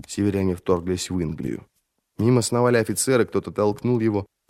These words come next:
но Вест едва это заметил. Люди в опасности, в смертельной опасности. Может быть, знакомые люди, соседи. Сражения идут внутри границ Союза. Он потёр подбородок.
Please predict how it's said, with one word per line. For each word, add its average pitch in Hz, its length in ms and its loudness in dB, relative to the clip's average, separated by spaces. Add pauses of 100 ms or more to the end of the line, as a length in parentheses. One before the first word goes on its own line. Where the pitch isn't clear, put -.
(100)
но 147 160 2
Вест 131 220 2
едва 107 320 2
это 98 200 -2
заметил. 92 500 -4 (540)
Люди 95 300 -2
в 92 100 -2
опасности, 87 760 -6 (260)
в - 100 -18
смертельной 107 760 -2
опасности. - 680 -12 (500)
Может 104 240 -4
быть, 113 240 -4
знакомые 110 580 0
люди, 87 240 -4
соседи. 90 600 -6 (500)
Сражения 110 640 2
идут 104 220 -2
внутри 113 280 0
границ 107 400 0
Союза. 92 560 -2 (720)
Он 95 140 0
потёр 90 280 -2
подбородок. 87 640 -2